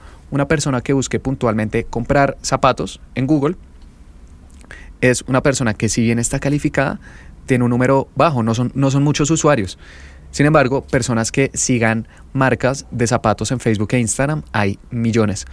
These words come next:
por lo cual tenemos acceso a públicos más grandes y por lo tanto puede ser un poco más económico este canal. Si bien con ambos podemos invertir desde un dólar al día, en general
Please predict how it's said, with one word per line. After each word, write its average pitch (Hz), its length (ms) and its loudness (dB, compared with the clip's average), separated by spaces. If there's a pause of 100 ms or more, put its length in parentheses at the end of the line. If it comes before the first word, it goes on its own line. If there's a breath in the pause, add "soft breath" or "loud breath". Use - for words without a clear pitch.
(200 loud breath)
por 113 140 0
lo 113 100 -2
cual 147 260 2
tenemos 110 300 -4
acceso 107 300 -4
a - 20 -18
públicos - 480 -8 (140)
más 127 200 0
grandes 147 480 0
y 139 100 -4
por 147 140 2
lo 131 120 0
tanto 147 240 -2
puede 117 220 -2
ser 110 200 -4 (300 loud breath)
un 127 100 -4
poco 127 260 -4
más 120 200 -2
económico 127 580 -4 (640 loud breath)
este 110 240 0
canal. 104 380 0
Si - 160 0
bien 131 120 2
con 139 140 0
ambos 139 260 0
podemos 135 260 -2
invertir 123 420 0
desde 104 340 0
un 123 160 -2
dólar 131 240 0
al 156 140 -2
día, 156 260 0 (280 soft breath)
en 135 120 0
general 131 480 2